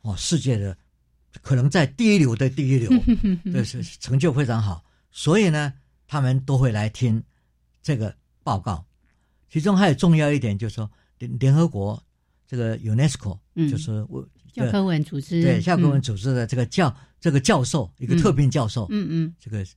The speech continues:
Speaker 1: 整个讲座教授从芬兰来，也就是说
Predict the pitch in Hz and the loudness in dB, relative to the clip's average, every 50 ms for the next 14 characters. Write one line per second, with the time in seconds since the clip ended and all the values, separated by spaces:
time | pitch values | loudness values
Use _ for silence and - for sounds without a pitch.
0 | _ - - 95 107 - - 90 90 98 135 123 113 127 110 98 - - 104 90 | _ -12 -8 -8 -6 -2 -2 -2 -2 0 -2 -2 -2 -2 -4 -4 -4 -6 -8 -10
1 | - _ _ _ _ _ _ _ _ - - - - 113 113 - 156 147 147 131 | -10 _ _ _ _ _ _ _ _ -20 -12 -6 -2 -2 -2 0 2 2 4 4
2 | 107 107 107 85 80 85 92 _ _ _ _ _ _ _ _ _ _ _ _ _ | 2 2 0 -2 -4 -8 -14 _ _ _ _ _ _ _ _ _ _ _ _ _
3 | _ _ - 120 110 160 160 156 147 135 131 135 131 131 131 | _ _ -8 -4 0 2 2 2 2 0 0 -2 -4 -4 -4